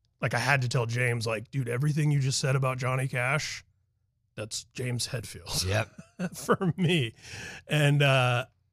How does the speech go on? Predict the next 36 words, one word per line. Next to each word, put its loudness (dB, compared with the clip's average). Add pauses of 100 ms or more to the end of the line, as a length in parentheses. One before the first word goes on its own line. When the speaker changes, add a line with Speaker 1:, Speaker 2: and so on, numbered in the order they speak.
(360)
Speaker 1:
and 0
the 0
same 4
thing, 4
man, 6
just 4
like 2
you, 4
I 4
get 6
asked 4
all 0
the 2
time, 2
like, 0
"Oh, -2
do 0
you 0
get -4
starstruck 0
or, -2
or -6
you -6
ever -10
get -12
nervous?" 0
And 2
it's -2
like, 0 (580)
you 2
know, 4
we're 0
like, -4
"Oh, -6
you've -6
interviewed, -4